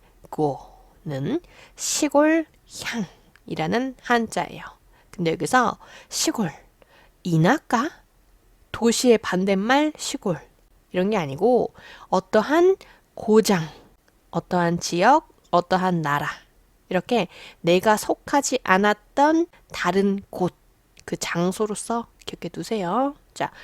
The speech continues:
그리고 이때와에 있는 여기 이때는 우리가 보통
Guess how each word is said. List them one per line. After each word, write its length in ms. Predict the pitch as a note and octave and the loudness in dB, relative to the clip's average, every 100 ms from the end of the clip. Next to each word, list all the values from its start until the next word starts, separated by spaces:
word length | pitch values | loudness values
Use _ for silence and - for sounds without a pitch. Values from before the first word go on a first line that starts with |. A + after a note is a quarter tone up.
| - | -12
그리고 460 | - F#3+ A#3+ D4+ E4 _ _ _ _ _ | -4 -2 0 0 0 _ _ _ _ _
이때와에 720 | E3 C#3+ _ _ D3+ D3 B2 - - _ _ - | -6 -6 _ _ -6 -6 -8 -12 -16 _ _ -12
있는 520 | D3+ D3 D#3 D4 F#4+ - | -10 -6 -2 -2 -4 -10
여기 160 | E3 - | -14 -12
이때는 840 | - - _ - F3 D#3+ A3 F3 D3+ - - - - | -12 -12 _ -2 0 2 0 -2 -6 -12 -20 -20 -8
우리가 200 | A3+ D4 | -2 0
보통 680 | - F#3 - F#3+ G3+ F#3 | 0 -4 0 0 2 0